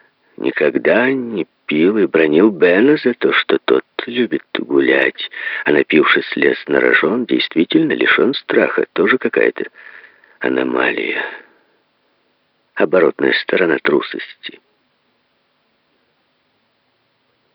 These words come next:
Выслушав Зинатру, выпил ещё полстакана.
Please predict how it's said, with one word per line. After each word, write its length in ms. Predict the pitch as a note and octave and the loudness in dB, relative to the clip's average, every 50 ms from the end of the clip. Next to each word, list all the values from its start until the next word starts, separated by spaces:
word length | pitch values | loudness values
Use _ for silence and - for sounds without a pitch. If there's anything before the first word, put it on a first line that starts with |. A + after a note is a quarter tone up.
| _ _ _ _ _ _ _ _ _ _ - | _ _ _ _ _ _ _ _ _ _ -6
Выслушав 720 | - C#2+ F2+ A#2+ A#2+ - - - A2+ G#2 - - G#2 F2+ | 0 4 4 4 4 4 2 2 4 4 6 4 4 2
Зинатру, 640 | D#2+ C#2+ F2 F2 E2+ F#2 G2+ - - - B2+ B2 F#2+ | 2 2 2 4 4 4 2 0 0 2 2 2 2
выпил 460 | C2+ D2+ G2 G#2 - - A2+ G#2+ G#2+ | 4 4 2 2 4 4 4 4 6
ещё 580 | G#2 G2+ A2 A2 - - - - - A2+ - | 6 4 4 4 4 2 2 4 4 4 2
полстакана. 840 | - - - A#1 - - - - - - - - G#1+ G#1+ G1+ - | 4 2 2 2 2 0 -4 -4 -4 -4 -4 -4 -6 -6 -6 -10